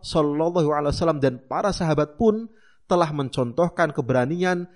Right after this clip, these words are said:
dan sikap teguh menghadapi berbagai tantangan dakwah? Karena itu, janganlah kita takut kepada makhluknya dengan mendurhakainya.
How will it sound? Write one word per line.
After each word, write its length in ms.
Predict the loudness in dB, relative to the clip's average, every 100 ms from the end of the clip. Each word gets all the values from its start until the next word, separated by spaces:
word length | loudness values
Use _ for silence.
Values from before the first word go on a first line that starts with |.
| _
dan 240 | 0 2 2
sikap 400 | -4 -2 -2 0
teguh 240 | 2 4
menghadapi 480 | 4 4 0 0 0
berbagai 480 | 0 -2 2 2 2
tantangan 400 | -2 -4 -4 0
dakwah? 560 | 2 4 4 2 -8 _ _ _ _
Karena 320 | -4 0 2 0
itu, 320 | 0 -2 -4 -10 _ _ _
janganlah 560 | 0 2 2 -2 -4
kita 400 | -4 -4 -4 -4
takut 320 | -2 -2 -2 -4
kepada 320 | -2 -2 -2
makhluknya 720 | -4 0 -2 0 -2 -2 -6 _ _
dengan 400 | -4 -2 0 -2 -2
mendurhakainya. 880 | -4 -2 -2 -2 -2 0 2 2 0